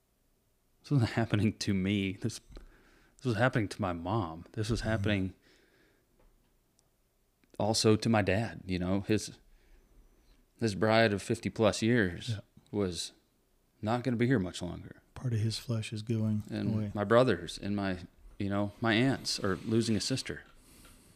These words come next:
Speaker 1: And a couple of them were there. So you think that, "I can't believe this is happening to me." And, and then now, you know, like I started to mention earlier, you look back at it and go, "What a blessing."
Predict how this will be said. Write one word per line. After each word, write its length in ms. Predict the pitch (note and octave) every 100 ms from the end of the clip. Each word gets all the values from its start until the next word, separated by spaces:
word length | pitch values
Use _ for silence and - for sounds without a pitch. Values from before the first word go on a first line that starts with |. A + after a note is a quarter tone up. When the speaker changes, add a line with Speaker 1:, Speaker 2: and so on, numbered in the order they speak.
| - - _ - _ _ _ _ -
Speaker 1:
And 140 | F#2 F#2+
a 40 |
couple 280 | - A#2 A2+
of 60 |
them 160 | A#2 B2+
were 100 | G2
there. 320 | E2 D#2 - -
So 320 | - F#2+ E2+ - - _ _ _ _ - _ - _
you 120 | -
think 200 | G2+ G#2
that, 140 | G2 - - _ - _ _ _ _ _ _ _
"I 40 |
can't 220 | - G#2
believe 160 | A2 G#2+
this 120 | G2+
is 60 | E2+
happening 400 | G#2 B2+ F#2 D#2
to 160 | - C2
me." 260 | C#2 D#2 - _ _ -
And, 220 | G2+ F2+ - - _ _ _ -
and 80 | C#3
then 160 | B2
now, 420 | G2 G2 F2 E2+ D#2+ -
you 140 | G2+
know, 140 | E2+ F2
like 180 | F2+
I 40 | E2+
started 360 | - G#2+ F#2
to 60 | E2
mention 320 | F2 F2 E2
earlier, 440 | F#2+ F#2 E2+ E2+ - _ _ _ _ _ _ _
you 100 | -
look 180 | A2 G2+
back 280 | G#2 G#2+ G2
at 80 | F2
it 60 | F2
and 80 |
go, 220 | F#2 F2 F2 - _ _ _ _ _ _ _ _ _ D#3+
"What 100 | E3
a 20 |
blessing." 460 | - G#2 A#2+ -